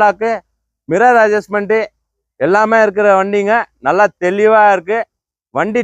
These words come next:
டெஸ்ட் பண்ணா வந்து அலாரம் அடிக்குங்க. அந்த மாதிரி சிஸ்டம் எல்லாம் இருக்கு வண்டியில. வண்டி குவாலிட்டியா இருக்கு. மூணு லட்சத்தி எழுபதாயிரம் ரூபாய் சொல்றது வந்து ஒரு சின்ன நெகோசியபிள்ல பெஸ்ட்டான ஆஃபரா எடுத்து தரேன். இந்த வண்டி பாத்தீங்கன்னா,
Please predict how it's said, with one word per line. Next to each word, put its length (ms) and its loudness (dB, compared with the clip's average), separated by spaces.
டெஸ்ட் 280 0
பண்ணா 240 0
வந்து 200 0
அலாரம் 400 2
அடிக்குங்க. 400 -2
அந்த 200 -6
மாதிரி 200 2
சிஸ்டம் 360 -6
எல்லாம் 200 0
இருக்கு 220 -4
வண்டியில. 280 0
வண்டி 220 -2
குவாலிட்டியா 540 2
இருக்கு. 220 -2
மூணு 180 2
லட்சத்தி 380 -2
எழுபதாயிரம் 420 4
ரூபாய் 200 -2
சொல்றது 300 0
வந்து 160 -4
ஒரு 100 -4
சின்ன 320 0
நெகோசியபிள்ல 480 2
பெஸ்ட்டான 360 0
ஆஃபரா 280 0
எடுத்து 260 -8
தரேன். 260 2
இந்த 200 -2
வண்டி 260 0
பாத்தீங்கன்னா, 380 2